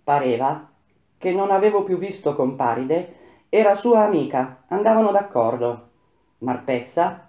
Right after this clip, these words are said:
che era a mio servizio, sembrava palesemente godere della stima di quel mondo. Ah, poter essere lì. La stessa acuta nostalgia negli occhi di Mirina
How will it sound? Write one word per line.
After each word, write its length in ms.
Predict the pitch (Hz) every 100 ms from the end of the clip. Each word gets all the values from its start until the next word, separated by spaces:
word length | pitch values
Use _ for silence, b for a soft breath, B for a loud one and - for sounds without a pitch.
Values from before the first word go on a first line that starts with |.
| _
che 160 | -
era 140 | 156 135
a 20 |
mio 160 | 127 127
servizio, 760 | 123 117 110 107 151 175 - B B B
sembrava 540 | _ 226 233 247 233 208
palesemente 760 | 196 196 190 214 240 247 156
godere 380 | 170 175 208 160
della 220 | 143 156
stima 360 | 160 226 208 156
di 140 | 135
quel 160 | 160 170
mondo. 560 | 120 113 107 107 - _ _ _ _ _ _ _
Ah, 480 | 147 151 151 151 - b b b b b
poter 360 | b 170 170 160
essere 340 | 156 151 147
lì. 380 | 143 143 143 - - _ _ _ _ B B
La 160 | B 185
stessa 420 | 185 240 233 208
acuta 400 | 180 202 220 185
nostalgia 600 | 170 170 170 170 190 196
negli 200 | 180 175
occhi 260 | 185 185 175
di 100 | 170
Mirina 680 | 160 156 131 127 131 -